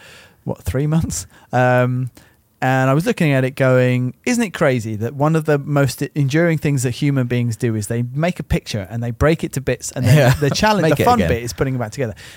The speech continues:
Speaker 1: And it reminded me of, like, sometimes you give animals, like dogs especially,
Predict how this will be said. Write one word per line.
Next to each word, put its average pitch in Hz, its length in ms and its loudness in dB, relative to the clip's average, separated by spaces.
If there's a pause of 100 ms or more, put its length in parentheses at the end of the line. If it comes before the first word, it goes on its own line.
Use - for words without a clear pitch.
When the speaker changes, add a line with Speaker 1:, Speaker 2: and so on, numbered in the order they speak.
Speaker 1:
And 156 80 -4
it 147 60 -2
reminded 185 320 0
me 147 100 0
of, 127 80 0
like, 127 160 0
sometimes 214 340 -4
you 175 60 -4
give 151 260 -4 (220)
animals, 120 640 -2
like 123 220 -6
dogs 143 280 2
especially, 104 520 -6